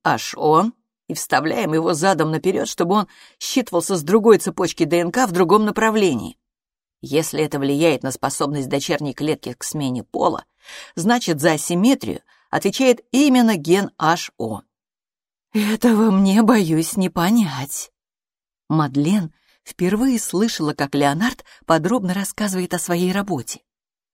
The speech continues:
До сих пор он только и делал, что жаловался. Ему не нравился Боб Килимник, который относился к нему как к нанятому ассистенту. Он говорил, что сама по себе работа в лаборатории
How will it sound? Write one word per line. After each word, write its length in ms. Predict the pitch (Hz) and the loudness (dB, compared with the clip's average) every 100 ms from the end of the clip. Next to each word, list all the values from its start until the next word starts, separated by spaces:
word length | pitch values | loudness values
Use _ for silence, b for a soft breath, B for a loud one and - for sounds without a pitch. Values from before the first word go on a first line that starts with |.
| _ _ _ | _ _ _
До 200 | 160 220 | 0 2
сих 220 | 294 269 - | 2 -2 0
пор 160 | 254 | 2
он 120 | 247 | 2
только 280 | 226 233 226 | 2 0 0
и 100 | 214 | -2
делал, 380 | 175 175 226 196 | 0 0 0 -2
что 280 | - - 208 | -8 -6 -4
жаловался. 720 | 185 208 165 135 160 - - _ _ _ _ _ _ _ _ - | -2 0 -2 -4 -12 -14 -14 _ _ _ _ _ _ _ _ -10
Ему 200 | 302 247 | -6 -2
не 120 | 214 | -2
нравился 500 | 175 185 165 160 175 | 0 0 0 -2 -2
Боб 220 | 156 165 | -2 -4
Килимник, 500 | - 180 226 180 143 | -2 -2 0 -2 -4
который 320 | 151 147 156 | -6 -4 -4
относился 480 | 151 160 156 175 - | -4 -6 -4 -6 -6
к 80 | 165 | -6
нему 260 | 170 196 B B B | -4 -4 B B B
как 200 | 165 - | -8 -4
к 60 | |
нанятому 540 | 170 170 165 156 160 165 | -2 -2 -2 -4 -6 -6
ассистенту. 760 | 170 - 170 - 131 123 - _ _ _ _ _ _ _ _ _ _ _ | -8 -8 -8 -8 -10 -10 -18 _ _ _ _ _ _ _ _ _ _ _
Он 220 | 247 262 | 2 4
говорил, 340 | 214 226 233 233 | 4 2 2 -2
что 200 | - 220 | 0 -2
сама 360 | - 226 285 | 0 0 0
по 80 | 277 | -2
себе 300 | 214 214 208 | -2 0 2
работа 400 | 214 202 220 214 | 2 2 2 2
в 60 | 165 | 2
лаборатории 800 | 175 165 170 170 302 240 123 | 2 4 2 2 2 2 -2